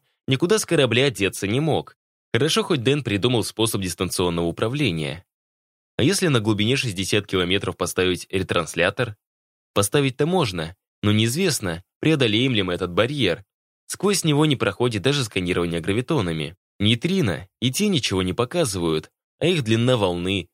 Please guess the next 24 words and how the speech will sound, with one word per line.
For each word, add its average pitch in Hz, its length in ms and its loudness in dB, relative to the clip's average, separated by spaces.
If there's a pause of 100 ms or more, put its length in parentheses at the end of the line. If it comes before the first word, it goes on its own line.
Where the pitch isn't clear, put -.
сто 156 240 0
тысяч 123 340 0
световых 92 480 -2
лет. 127 340 -4 (760)
Но 151 100 4
они 214 140 2
не 190 120 4
активны, 160 380 0
элементарные 95 560 2
частицы. 123 720 -4 (240)
Для 175 140 0
сканирования 143 560 2
их 82 60 -6
свойства 107 360 0
немного 104 360 0
изменяют 92 440 0
специальные 156 480 -2
поля 85 280 0
подстройки. 95 760 -4 (760)
Вот 160 220 0
такая 92 340 0
ситуация, 87 840 -2 (320)
размышлял 98 540 0
Алекс. 85 380 -2